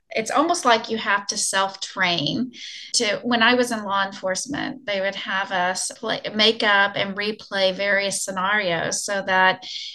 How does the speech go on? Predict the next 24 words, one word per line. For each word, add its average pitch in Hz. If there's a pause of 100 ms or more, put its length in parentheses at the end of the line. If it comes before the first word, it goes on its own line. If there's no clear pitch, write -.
(100)
if 202
we 202
should 196
come 220
ac-, 208 (180)
basically 214
you're 185
training 214
the 202
nervous 196
system 190
and 190
the 185 (100)
brain 202 (420)
to 196
deal 233
with 180 (240)
a 190
crisis 220
situation, 190 (160)
okay, 202
prior 214
to 185
it 165